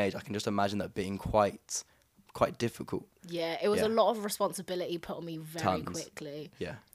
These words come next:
Speaker 2: And even, like, even though, like, I, I had to go to a completely different school 'cause I'd been going to the same school literally since, like,
Speaker 1: Mm-hmm.
Speaker 2: birth, and then I got to year six and I had to leave.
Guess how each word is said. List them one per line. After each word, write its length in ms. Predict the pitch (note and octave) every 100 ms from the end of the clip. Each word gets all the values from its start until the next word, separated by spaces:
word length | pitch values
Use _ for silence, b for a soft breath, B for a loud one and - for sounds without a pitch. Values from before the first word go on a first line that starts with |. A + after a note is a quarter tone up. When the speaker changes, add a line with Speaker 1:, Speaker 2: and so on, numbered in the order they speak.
| _
Speaker 2:
And 120 | G3
even, 240 | G3+ G3 G#3+
like, 340 | G#3 F#3 D#3+ -
even 220 | G3+ G3+
though, 180 | G3 F#3
like, 400 | F3+ E3+ - - _
I, 160 | F#3+ F3+ -
I 100 | G#3
had 120 | A3
to 40 | G3+
go 100 | F#3+
to 80 | G3
a 20 |
completely 320 | G3 F#3+ F3
different 300 | F3 F3+ F3
school 320 | - F#3+ F3+
'cause 100 | D#3+
I'd 140 | G3+ G3
been 80 | G3
going 120 | G3
to 60 | F#3
the 60 | F3 F#3+
same 120 | F3+
school 380 | - F#3 E3 D#3
literally 420 | E3+ F3 - E3
since, 460 | - D#3 D3 - - b b b
like, 180 | E3+ D#3+
Speaker 1:
Mm-hmm. 160 | - A2+
Speaker 2:
birth, 380 | - E3+ D#3+ -
and 80 | F3+
then 120 | F3 - -
I 40 |
got 160 | E3 G3
to 80 | G3
year 100 | F3+
six 300 | - G3 -
and 60 | F3
I 40 |
had 60 | F3
to 80 | E3
leave. 460 | F#3 F3 D#3+ E3